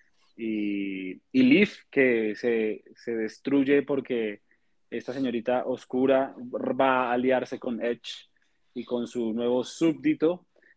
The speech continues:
Eh, y da, da para, da para hacer unas buenas historias, da para hacer unos buenos feudos y unas buenas luchas mixta-, mixtas que no estamos tan acostumbrados a ver en, en W W E. Y pues tenemos este,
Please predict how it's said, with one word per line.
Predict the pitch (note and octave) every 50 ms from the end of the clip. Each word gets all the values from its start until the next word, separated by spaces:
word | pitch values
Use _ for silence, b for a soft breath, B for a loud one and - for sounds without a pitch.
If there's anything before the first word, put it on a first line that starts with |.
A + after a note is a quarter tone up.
| _ _
Eh, | - C3+ A#2+ A#2 A2+ A2 G#2+ G#2+ G#2+ G#2+ G#2+ -
y | B2+ C#3
da, | C#3 C3 C3 - G#3+
da | - D#3 D3+ D3+
para, | - G#3+ G#3+ F#3+ D3
da | C#3+ D3
para | C#3 F3+ F#3 F3
hacer | D3+ D#3+ D3 C#3+
unas | D3 D3+ D#3 D#3 D#3 D3+
buenas | D#3 D#3 D#3 D3
historias, | D3+ C3 _ C#3+ D3+ D#3+ E3+ F3+ D#3+
da | C#3+ C3
para | - C#3+ C#3+ C#3+
hacer | C#3 C#3+ C3 B2+
unos | B2+ C3+ C#3 C3
buenos | C3+ C3+ C3+ C3+ - -
feudos | - C#3 C3+ C3+ C3+ C#3 -
y | -
unas | C3 C3 C3
buenas | C3 C3+ C3+ C3 C3
luchas | B2+ C3+ C3+ - - C3 - - - - _ _ _ _ _ _ -
mixta-, | - C#3+ D3+ D3+ - - - C#3 - - -
mixtas | C#3 F3 F#3 - - - - D#3 D#3+ - -
que | - C#3+ B2+ B2
no | A#2+ A#2+ A#2+ B2
estamos | A#2+ - C#3+ C3+ C3+ C3+ -
tan | D3 C3+
acostumbrados | B2 A2+ B2+ A#2 - - B2 A2+ A2+ A2+ A2+ A#2 -
a | C3
ver | B2 A2+ A2
en, | A2+ A2+ A#2+ A#2+ b b b b b b _ -
en | B2+ A#2+ A#2
W | A2+ A#2 A2+ A2+ A2 A2 G#2+ G#2+
W | A2 B2+ C3 B2+ B2 C3+ D#3+
E. | - -
Y | C#3 C3+
pues | - C3 A#2+ -
tenemos | C#3 B2+ B2+ B2+ C#3 C#3+ C#3
este, | D3+ C#3+ - - D#3 D3 D3 D3 C#3+ C#3+